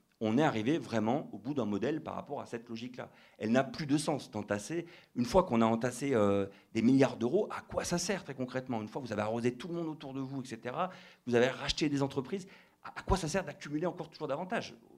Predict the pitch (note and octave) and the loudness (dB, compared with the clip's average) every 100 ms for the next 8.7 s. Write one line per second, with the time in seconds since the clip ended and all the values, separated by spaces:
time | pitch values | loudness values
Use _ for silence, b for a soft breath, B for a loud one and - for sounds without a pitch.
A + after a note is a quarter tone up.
0 | _ - B2+ - - A2 G#2+ G#2+ - - | _ -4 -2 -4 -10 -10 -4 -4 -4 -6
1 | G3+ F#3+ F3+ C3+ - - G#2+ A2 A2+ D3+ | -4 -2 -2 -6 -8 -6 -4 -2 -4 -8
2 | C#3+ - A#2 F#3+ F#3 B B B B - | -12 -10 -8 -6 -8 B B B B 2
3 | A2 A2 A2+ B2+ F3+ - E3 D#3 - C#3+ | 4 4 2 0 -6 -4 -4 -2 0 4
4 | G#2 G2+ - B2+ C#3+ B2 E3 A3 B B | 6 4 2 4 4 4 4 2 B B
5 | B B _ G3 F#3+ A#3 D4 - B2 A2 | B B _ 12 12 12 4 0 4 6
6 | G#2+ G#2+ G#2+ G#2+ - A#2 A#2 A3+ E3+ G2+ | 6 4 2 0 0 2 4 4 2 -2
7 | - G#3+ A3 - B2+ A#2 B2+ A#2 A#2 E3 | 0 2 0 -4 -10 -6 -2 0 6 6
8 | G#3 - D#3+ D#3 G#2+ G2+ G2 | 6 0 0 4 4 4 0